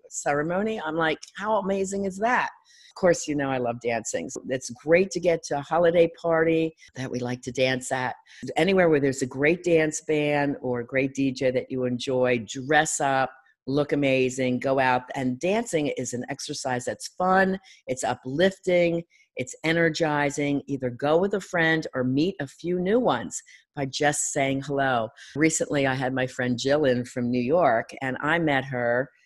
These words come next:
at a bar restaurant that has a D J in Del Rey,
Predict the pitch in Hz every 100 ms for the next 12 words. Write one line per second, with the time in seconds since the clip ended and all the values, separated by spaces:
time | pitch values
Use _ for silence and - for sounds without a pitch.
0 | _ - 135 127 120 - 127 123 120 113
1 | 110 107 135 139 156 127 - 127 131 160
2 | 143 135 123 127 120 127 127 135 131 123
3 | 123 131 135 131 117 107 120 165